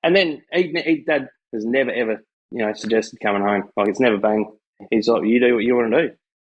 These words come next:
And, um, but yeah, there was, I was pretty keen early, like, straight at the end of uni, I was thinking, "Yeah, that might be the go." But it didn't turn out. And so I ended up getting a job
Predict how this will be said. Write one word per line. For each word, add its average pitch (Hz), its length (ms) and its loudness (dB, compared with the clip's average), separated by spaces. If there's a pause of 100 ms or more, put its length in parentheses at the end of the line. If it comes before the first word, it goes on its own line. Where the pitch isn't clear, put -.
And, 110 280 -2
um, 107 300 0 (140)
but - 200 2
yeah, 139 160 4
there 127 120 0
was, 131 260 0
I - 40 0
was 135 120 0
pretty 139 160 -2
keen 123 380 -4
early, 123 280 2
like, 104 140 -2
straight 120 320 0 (320)
at 117 80 -2
the 113 80 0
end 117 100 0
of 110 60 0
uni, 117 220 2
I 107 40 0
was 107 120 -4
thinking, 110 260 -2
"Yeah, 110 140 2
that 107 160 0
might 107 160 -2
be 104 80 0
the 98 100 0
go." 110 240 2 (320)
But 107 220 0 (160)
it 107 160 -4
didn't 143 220 4
turn 117 260 0
out. 113 240 -2 (420)
And 143 160 2
so 160 420 2 (560)
I 147 140 -4
ended 175 160 -4
up 120 340 -2 (140)
getting 127 220 -6
a 113 120 -6 (240)
job 127 440 0